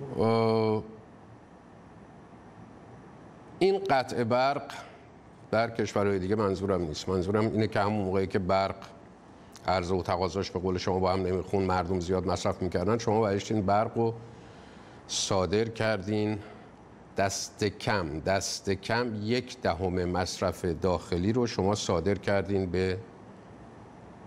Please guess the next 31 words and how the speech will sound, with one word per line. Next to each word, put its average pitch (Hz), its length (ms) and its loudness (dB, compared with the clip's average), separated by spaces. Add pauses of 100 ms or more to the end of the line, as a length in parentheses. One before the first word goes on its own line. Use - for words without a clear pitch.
(440)
کشورهای 104 420 2
دیگه، 98 160 2
به 92 120 0
ویژه 80 300 0
عراق. 65 140 -6 (220)
این 185 100 4
آدم 127 300 2
بذاره 117 260 2
به 110 60 4
حساب 110 340 2
بی‌مسئولیتی 98 880 2
و 113 60 2
بی‌لیاقتی 92 1000 2
شما 120 460 2 (1120)
که 101 100 2
وقتی 107 240 2
مملکت 107 480 2
با 101 100 0
کمبود 98 600 0
برق 110 400 2
روبروی 104 440 -2
شش - 560 -6
میلیون 123 540 2
مگاوات 110 680 2
ساعت 101 460 0
برق 107 400 0
رو 107 60 2
میدین 104 260 0
به 98 80 0
کشورهای 95 460 0
دیگه 85 360 -4